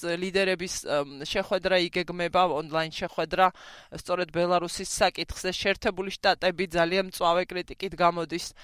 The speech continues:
ა, ბუნებრივია, შიდა საქმეებში პირდაპირ ვერავინ ჩაერევა. და მაინც, ა,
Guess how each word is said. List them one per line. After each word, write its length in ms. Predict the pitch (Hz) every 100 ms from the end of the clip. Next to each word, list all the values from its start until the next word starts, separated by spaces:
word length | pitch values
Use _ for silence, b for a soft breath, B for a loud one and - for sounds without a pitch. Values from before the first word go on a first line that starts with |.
| b b b b b _ 104 175
ა, 280 | 165 160 156
ბუნებრივია, 560 | 180 202 208 240 202
შიდა 320 | - 226 208 208
საქმეებში 640 | 220 - 208 190 180 220
პირდაპირ 460 | 196 185 180 175 185
ვერავინ 420 | 170 160 160 180
ჩაერევა. 560 | 208 156 151 110 82 - b b b b
და 120 | - 220
მაინც, 600 | 214 170 196 220 - - _
ა, 340 | - 151 147